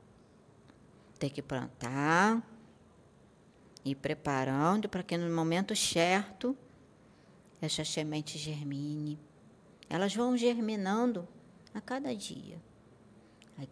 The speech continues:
quando chega o momento, elas dão aqueles frutos, os frutos bonitos, frutos apetitosos,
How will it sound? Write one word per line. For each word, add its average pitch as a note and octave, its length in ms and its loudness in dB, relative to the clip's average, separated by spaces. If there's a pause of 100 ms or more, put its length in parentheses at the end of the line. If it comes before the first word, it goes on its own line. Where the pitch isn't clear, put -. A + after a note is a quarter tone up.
quando D#3+ 300 -6
chega F3 420 -4
o F3 60 -4
momento, F3+ 800 -2 (1400)
elas C#3 260 -8
dão C3+ 140 -6
aqueles C3 380 -8
frutos, - 1000 -6 (960)
os - 80 -16
frutos - 680 -8 (520)
bonitos, D3+ 960 -6 (2250)
frutos C3 480 -8
apetitosos, C#3+ 1500 -2